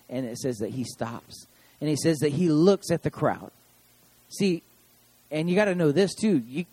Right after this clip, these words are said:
Jesus, he's near Bar-, Bartimaeus. He's within shouting distance. And he tell, and he says this. He says, "Tell him to come to me." Bartimaeus dropped what he had and came to Jesus.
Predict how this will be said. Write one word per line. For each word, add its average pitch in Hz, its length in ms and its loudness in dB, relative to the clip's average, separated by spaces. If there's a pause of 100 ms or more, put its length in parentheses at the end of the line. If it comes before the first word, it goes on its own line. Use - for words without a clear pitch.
Jesus, 180 440 -2
he's 214 260 0
near 170 460 0
Bar-, 123 260 -2
Bartimaeus. 127 840 -2 (200)
He's 185 220 0
within 185 580 2 (120)
shouting 160 460 0
distance. - 600 -10 (640)
And 190 140 0
he 175 80 0
tell, 170 300 2
and 180 200 -2
he 180 140 -2
says 151 440 0
this. 180 300 2
He 185 140 -4
says, 147 340 -2 (460)
"Tell 240 140 0
him 202 180 0
to 165 40 0
come 190 180 -2
to 190 60 0
me." 190 220 -6 (1800)
Bartimaeus 147 560 0
dropped 147 380 -2
what 185 100 2
he 180 120 0
had 120 340 -6 (280)
and 117 160 -12
came 113 200 -12
to 95 80 -12
Jesus. - 600 -18